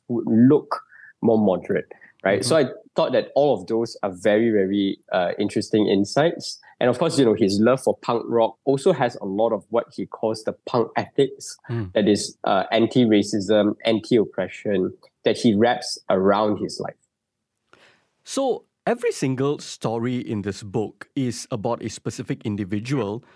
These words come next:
Speaker 2: but the Gurdwara Sahib Petaling Jaya chapter is about a few people, a temple, and a community. Talk to me about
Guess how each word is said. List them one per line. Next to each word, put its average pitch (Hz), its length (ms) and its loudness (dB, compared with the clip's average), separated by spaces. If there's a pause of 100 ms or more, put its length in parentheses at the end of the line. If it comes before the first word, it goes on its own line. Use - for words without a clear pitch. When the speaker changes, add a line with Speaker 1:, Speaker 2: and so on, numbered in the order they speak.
(300)
Speaker 2:
but 170 200 -2
the 185 240 -2 (140)
Gurdwara 240 420 -2
Sahib 147 480 -4 (120)
Petaling 127 500 -4
Jaya 113 420 -4
chapter - 680 -10 (320)
is 143 140 -4
about 139 340 -2
a 135 80 -2
few 180 380 -4
people, 135 640 -4
a 120 60 -10
temple, 123 680 -6
and 113 120 -4
a 101 40 -6
community. 107 760 -6 (400)
Talk - 180 -6
to - 80 -4
me 240 140 -2
about 113 360 -2